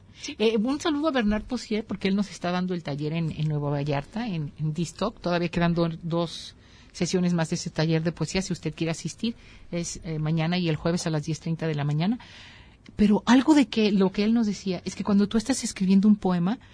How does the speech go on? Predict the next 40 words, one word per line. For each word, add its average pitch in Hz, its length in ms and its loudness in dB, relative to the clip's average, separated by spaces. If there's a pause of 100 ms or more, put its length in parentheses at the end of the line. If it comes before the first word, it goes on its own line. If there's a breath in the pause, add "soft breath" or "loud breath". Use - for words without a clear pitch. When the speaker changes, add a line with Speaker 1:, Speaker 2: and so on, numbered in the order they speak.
(100)
Speaker 2:
aparte 214 380 0
de 277 100 -2
que - 140 -6
usas 190 300 -4 (100)
tu 233 120 2
lenguaje, 208 520 -2 (420 soft breath)
hablas 202 300 0
de 196 100 2
tu - 180 -4
universo. 175 640 0 (580 soft breath)
Y 175 100 2
es 180 100 4
como 185 180 4
un 170 120 4
misterio. 175 460 -4 (600 loud breath)
Y 190 100 12
en 196 80 12
este 202 220 6
misterio 214 500 4
que 190 120 -6
nos 175 220 -4
invitas 180 440 -2
a, 175 240 -4 (280)
pues, 165 220 -2
a, 156 200 0
a, 156 220 -4 (500)
a 165 160 -2 (300)
reflejarnos, 175 720 4
a 180 60 6
meternos 175 580 4
ahí, 170 220 2
a 175 60 2
hundirnos 175 480 4
en 170 100 -4
este 170 180 -6
misterio, 185 420 -2 (460 loud breath)
tiene 240 220 8
que - 120 0
ver 208 160 2
con, 196 720 2